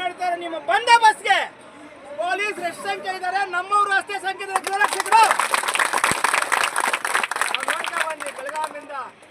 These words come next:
ಎಲ್ಲಿ ನೋಡಿದ್ರು ಒಬ್ರು ಪೊಲೀಸ್, ಒಬ್ರು ಗೃಹರಕ್ಷಕರು ಇದ್ದಾರೆ, ನಮ್ಮವರು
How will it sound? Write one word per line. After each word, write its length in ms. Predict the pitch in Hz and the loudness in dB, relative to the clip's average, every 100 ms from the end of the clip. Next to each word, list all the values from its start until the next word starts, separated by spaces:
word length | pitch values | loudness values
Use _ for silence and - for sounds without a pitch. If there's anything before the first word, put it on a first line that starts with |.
| - | -18
ಎಲ್ಲಿ 120 | 262 294 | -16 -10
ನೋಡಿದ್ರು 260 | 311 320 330 | -10 -8 -10
ಒಬ್ರು 160 | 294 285 - | -10 -10 -10
ಪೊಲೀಸ್, 260 | 302 - 349 320 | -10 -10 -10 -10
ಒಬ್ರು 140 | 311 269 | -12 -14
ಗೃಹರಕ್ಷಕರು 420 | 294 285 254 254 | -12 -12 -18 -16
ಇದ್ದಾರೆ, 240 | 269 262 - - 453 605 988 906 349 679 679 330 - | -12 -12 -14 -18 -14 -14 -14 -14 -10 -8 -8 -6 -6
ನಮ್ಮವರು 380 | 311 392 392 | -2 0 0